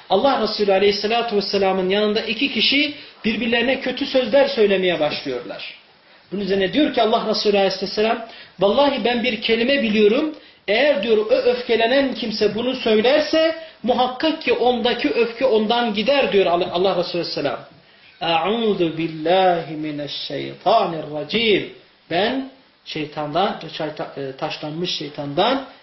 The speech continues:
Allah'a sığınırım dediği zaman, "Eûzu billahi mineşşeytanirracim." dediği zaman ondaki muhakkak ki o öfke gider diyor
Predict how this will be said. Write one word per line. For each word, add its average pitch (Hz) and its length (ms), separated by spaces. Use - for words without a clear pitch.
Allah'a 143 640
sığınırım 151 800
dediği 139 300
zaman, 135 280
"Eûzu 170 320
billahi 151 540
mineşşeytanirracim." 160 1300
dediği 190 240
zaman 214 460
ondaki 165 480
muhakkak 151 600
ki 156 60
o 190 300
öfke 214 580
gider 165 380
diyor 196 180